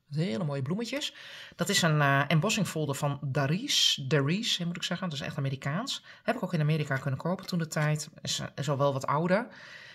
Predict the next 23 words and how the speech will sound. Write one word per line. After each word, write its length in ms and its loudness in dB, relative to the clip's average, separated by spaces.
Ehm, 280 2
is 160 4
denk 160 6
ik 120 -2
ook 100 -8
gewoon 160 4
heel 120 2
goed 220 -4
online 340 4
te 80 -6
vinden. 120 -2
Volgens 160 -6
mij 120 0
kan 120 0
je 60 2
Darice 380 2
ook 60 -4
daadwerkelijk, 560 -2
eh, 360 -4
online, 500 0
eh, 140 -2
kopen. 460 2
Ehm, 400 6